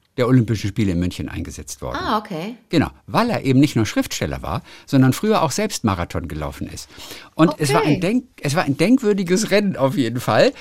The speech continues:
Speaker 1: Und jetzt kommt die Geschichte, die ich noch nie gehört hatte. Ich war auch noch relativ klein, natürlich neunzehnhundertzweiundsiebzig und hab das nur so ein bisschen mitbekommen. Ich erinnere mich an Heide Rosendahl, die immer,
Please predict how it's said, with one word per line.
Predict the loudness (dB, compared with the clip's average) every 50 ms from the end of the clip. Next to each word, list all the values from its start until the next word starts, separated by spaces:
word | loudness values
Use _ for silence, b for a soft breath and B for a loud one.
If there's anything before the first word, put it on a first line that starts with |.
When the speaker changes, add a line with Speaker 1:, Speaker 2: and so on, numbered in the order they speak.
| B B B -2
Speaker 1:
Und | 0 2 4
jetzt | 4 2 2 2 0
kommt | 0 0 0 0 0
die | -2
Geschichte, | -2 -2 0 0 0 0 0 0 2 2 2 b b b b _ 0
die | 0 2 4
ich | 2 2 2 0 -6 -14 _ _
noch | -4 -4 -2 2 4
nie | 4 4 4 4 2
gehört | 0 2 2 2 2 2 0 -4
hatte. | -6 -6 -6 -6 -8 -8 B B B B B B B B
Ich | -6 0 2
war | 4 6 6
auch | 8 6
noch | 6 4 4
relativ | 2 0 0 0 -2 -4 -6 -8
klein, | -4 -2 0 4 6 6 6 6
natürlich | 4 2 2 0 0 0 2
neunzehnhundertzweiundsiebzig | 0 0 0 -2 -4 -4 -2 -2 -2 0 0 -2 -2 -2 -4 -2 -2
und | 0 -2
hab | -2 -2 -4
das | -4 -2
nur | 0 0
so | 0 0
ein | 0
bisschen | 0 0 0 2
mitbekommen. | 0 0 0 -4 -8 -6 -4 -4 -4 b b b 0
Ich | 2
erinnere | 4 6 6 6
mich | 6
an | 4 2 2
Heide | 2 2 2 2
Rosendahl, | 2 2 2 2 2 0 0 0 -2 -4 B B B B B B -2
die | 0
immer, | 2 4 2 2